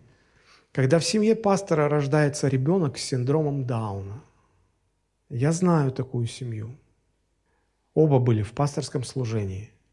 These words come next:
И муж не выдержал и бросил свою жену из-за ребенка. Эта женщина не сломалась, воспитала ребенка. Он так и остался, он, и Бог его не исцелил. Это она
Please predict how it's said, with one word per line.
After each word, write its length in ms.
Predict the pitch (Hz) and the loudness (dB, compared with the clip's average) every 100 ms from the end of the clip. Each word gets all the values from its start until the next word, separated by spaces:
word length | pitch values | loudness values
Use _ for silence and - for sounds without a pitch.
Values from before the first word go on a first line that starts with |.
| _ _ _ - | _ _ _ -8
И 100 | 123 | 0
муж 280 | 151 196 - | 2 2 0
не 100 | 180 | -2
выдержал 600 | 151 127 113 113 113 - _ | 0 0 -2 -4 -6 -10 _
и 100 | 135 | -6
бросил 540 | 131 127 117 104 110 104 | -2 0 0 -2 -8 -12
свою 280 | - 104 101 | -12 -10 -8
жену 340 | 104 101 101 _ _ _ _ _ _ _ _ _ | -8 -10 -12 _ _ _ _ _ _ _ _ _
из-за 260 | 143 143 180 | -8 -4 -2
ребенка. 480 | 170 120 92 95 - _ _ _ _ _ _ _ _ _ _ _ _ _ _ - | -2 -4 -6 -10 -18 _ _ _ _ _ _ _ _ _ _ _ _ _ _ -6
Эта 200 | - 131 | 2 4
женщина 420 | 175 202 202 180 | 4 4 2 0
не 140 | 175 | 0
сломалась, 800 | 165 180 151 127 117 113 - - _ _ _ - | -2 -2 0 0 -2 -4 -8 -16 _ _ _ -8
воспитала 1040 | 117 123 - 160 - 135 123 120 113 - _ _ _ - | -2 0 0 -4 0 0 2 2 -2 -6 _ _ _ -2
ребенка. 600 | 123 120 120 113 113 113 | 0 2 2 2 -2 -4
Он 240 | - 165 | 0 0
так 240 | 185 190 - | 2 0 -2
и 40 | |
остался, 540 | 214 - 190 143 - 113 | -8 -4 -4 -4 -6 -4
он, 160 | 139 | -4
и 140 | 196 165 | -4 -8
Бог 360 | 139 175 196 | -2 -2 -2
его 120 | 220 | -2
не 140 | 208 214 | -2 -2
исцелил. 520 | - - 196 170 175 - _ _ _ _ _ _ _ - | -6 -6 -4 -4 -6 -12 _ _ _ _ _ _ _ -12
Это 540 | 127 - 143 - - 151 | -6 0 0 -2 -8 -2
она 300 | 131 147 | 2 2